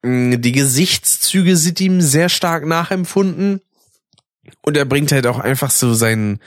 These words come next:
seinen eigenen Flair mit rein. Ja, auch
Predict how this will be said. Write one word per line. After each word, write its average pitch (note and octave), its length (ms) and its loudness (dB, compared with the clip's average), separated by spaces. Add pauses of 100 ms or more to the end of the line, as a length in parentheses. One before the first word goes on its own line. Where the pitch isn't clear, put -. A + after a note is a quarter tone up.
(400)
seinen G#2+ 260 0
eigenen G#2 340 0
Flair F#2+ 300 -2
mit F2 180 -6
rein. E2 400 -6 (360)
Ja, G#2 280 0
auch A#2+ 240 0